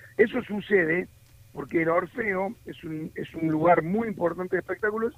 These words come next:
y cuando los internacionales lo van conociendo, se va corriendo la bola de que se puede utilizar Córdoba como una sede más para shows internacionales.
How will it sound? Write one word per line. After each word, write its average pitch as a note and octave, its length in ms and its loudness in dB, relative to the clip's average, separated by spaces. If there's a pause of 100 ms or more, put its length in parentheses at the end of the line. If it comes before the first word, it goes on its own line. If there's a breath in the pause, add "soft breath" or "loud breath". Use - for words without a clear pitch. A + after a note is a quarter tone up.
(180)
y F3 80 -12
cuando F3+ 420 2
los F3 180 2 (460)
internacionales F#3 960 0
lo G3 120 4
van A3+ 200 -2
conociendo, G#3+ 880 -4 (460)
se C#3+ 80 -4
va F3 120 -2
corriendo G3+ 440 -4
la G#3 80 2
bola G#3+ 320 2
de F#3+ 120 -2
que E3+ 140 -8
se - 220 2
puede G#3 240 4
utilizar E3+ 640 -2
Córdoba G3+ 460 2
como E3 220 -4
una F3 160 -2
sede E3+ 300 -2
más F3 180 -2
para D#3 200 -2
shows - 340 -6
internacionales. - 840 -12